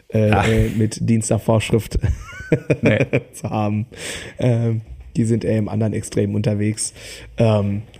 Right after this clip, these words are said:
Speaker 1: und das, also das, das, ähm, ja, ich sag mal, das, ähm, fasst es im Grunde genommen ganz, äh, total zu-, ähm, total gut zusammen.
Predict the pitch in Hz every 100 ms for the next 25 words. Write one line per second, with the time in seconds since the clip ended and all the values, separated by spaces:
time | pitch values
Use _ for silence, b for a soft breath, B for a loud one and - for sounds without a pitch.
0 | - 107 107 - 101 - - - - 117
1 | 202 - - 107 - - 117 107 107 101
2 | 107 104 - 117 120 113 107 - - 113
3 | 110 107 107 - - 131 - 131 113 110
4 | 113 120 113 107 110 107 - - 110 107
5 | 104 107 107 110 107 - 110 110 110 -
6 | - 117 110 110 110 110 135